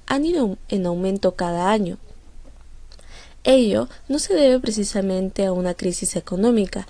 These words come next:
sino más bien una crisis en la formación de cada individuo. Trabajar en ello será fundamental para en un futuro volver a evitar,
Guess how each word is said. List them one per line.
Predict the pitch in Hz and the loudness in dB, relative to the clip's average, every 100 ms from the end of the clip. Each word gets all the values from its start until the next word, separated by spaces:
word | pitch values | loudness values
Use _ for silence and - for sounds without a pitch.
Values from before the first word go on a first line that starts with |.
| - - | -16 -6
sino | - 262 262 | 2 4 6
más | 262 277 | 4 4
bien | 247 269 - | 2 2 -2
una | 254 233 220 | 0 0 0
crisis | 226 208 220 - | 0 0 0 -2
en | 180 | -2
la | 175 | -4
formación | - 175 180 - 220 226 | -6 -6 -6 0 2 2
de | 208 | 0
cada | 196 175 180 - - | 0 0 0 -4 -6
individuo. | 190 170 170 180 165 185 - - - - - _ - - - - - - - - - - - - - | -4 0 2 2 2 -2 -8 -18 -18 -18 -20 _ -18 -16 -18 -20 -20 -20 -18 -18 -18 -18 -18 -18 -6
Trabajar | 208 196 196 254 | -2 -2 0 4
en | 269 247 | 4 4
ello | 220 208 233 | 2 0 -2
será | - 269 285 | 0 0 0
fundamental | 349 339 247 190 196 208 | -2 -2 0 -2 -2 -2
para | 208 185 | -2 -2
en | 175 | -2
un | 190 | -4
futuro | - 208 208 185 214 - - - | -2 -4 -2 -2 -2 -6 -16 -2
volver | 247 269 294 | 2 6 6
a | 302 | 4
evitar, | 233 - 214 214 | 0 -2 -2 -4